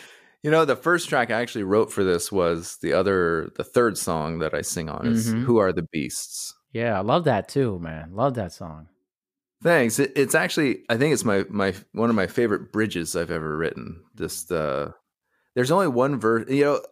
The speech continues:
Speaker 1: I, I wanted to keep lyrics and singing on this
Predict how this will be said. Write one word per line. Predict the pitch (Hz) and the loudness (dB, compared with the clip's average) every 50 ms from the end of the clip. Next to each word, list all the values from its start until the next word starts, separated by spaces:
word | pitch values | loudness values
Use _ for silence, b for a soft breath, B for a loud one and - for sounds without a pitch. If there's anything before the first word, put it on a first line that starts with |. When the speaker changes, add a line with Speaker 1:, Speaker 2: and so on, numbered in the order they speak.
| _ _ _ - | _ _ _ -8
Speaker 1:
I, | 104 135 - - _ - - B B B B B B B B B B B B B B B B B B - | -6 -6 -6 -6 _ -10 -8 B B B B B B B B B B B B B B B B B B 0
I | 131 139 | 2 4
wanted | 139 143 156 175 208 226 202 165 | 4 4 4 4 4 4 2 0
to | 123 | -2
keep | - - - 123 120 - - | -4 0 0 0 0 0 0
lyrics | 104 104 107 107 107 110 104 - - - | 2 4 6 6 6 4 2 -2 -4 -4
and | 98 95 | -4 -2
singing | - - 113 104 104 101 95 | -2 0 0 2 2 2 0
on | 90 90 90 90 | 0 -2 -2 -2
this | 87 85 - - | -4 -4 -6 -8